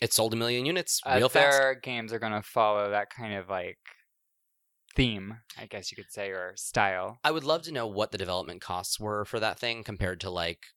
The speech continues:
Speaker 1: other things. I imagine it just had to be l-, less, just by virtue of the fact that it's not a ton of three D stuff.
Speaker 2: Yeah.
Speaker 1: Although all the environments were three D,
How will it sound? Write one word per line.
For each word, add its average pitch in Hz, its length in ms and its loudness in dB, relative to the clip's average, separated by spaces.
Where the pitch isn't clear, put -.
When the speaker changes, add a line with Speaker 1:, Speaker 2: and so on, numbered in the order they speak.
Speaker 1:
other 101 400 -6
things. 160 160 -6
I - 60 -8
imagine 143 460 -2
it 98 80 -6
just 113 140 -4
had 110 180 -4
to 101 40 -8
be 98 160 -8
l-, 90 120 -16
less, - 280 -8
just 90 260 -8
by 95 140 -2
virtue 92 320 -8
of - 20 -10
the 82 60 -18
fact 92 180 -6
that 98 80 -8
it's - 160 -12
not 90 260 -6
a 87 120 -8
ton 92 240 -8
of 87 180 -12
three 95 240 -14
D 82 160 -16
stuff. - 420 -8
Speaker 2:
Yeah. 113 180 -2
Speaker 1:
Although 147 160 4
all 147 160 2
the 139 120 -8
environments 117 420 -2
were 87 80 -8
three 80 220 -14
D, 76 240 -14